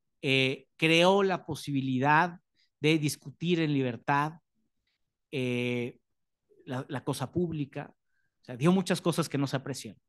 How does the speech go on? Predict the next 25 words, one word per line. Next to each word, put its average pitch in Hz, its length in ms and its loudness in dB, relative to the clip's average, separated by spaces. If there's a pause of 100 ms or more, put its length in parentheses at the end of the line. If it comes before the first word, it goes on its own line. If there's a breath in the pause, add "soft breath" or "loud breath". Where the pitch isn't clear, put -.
y 131 80 -14
que - 100 -4
ahorita 139 520 -2 (1000)
estamos 139 380 -4
a 131 100 -4
punto 139 340 -4
de 123 360 -6
echar 123 360 -6
a 120 60 -6
la, 110 340 -8 (840)
eh, 127 440 -14
al, 131 240 -8
al, 120 300 -12
con 127 220 0
el, 123 180 -4
con 123 180 -4
el 123 100 0
agua 139 200 4
sucia 135 300 -4
al 123 100 -2
niño, 120 380 0 (480)
este, 107 460 -14 (360)
eh, 110 360 -14 (400)
al 117 160 -8
caño, 120 360 -2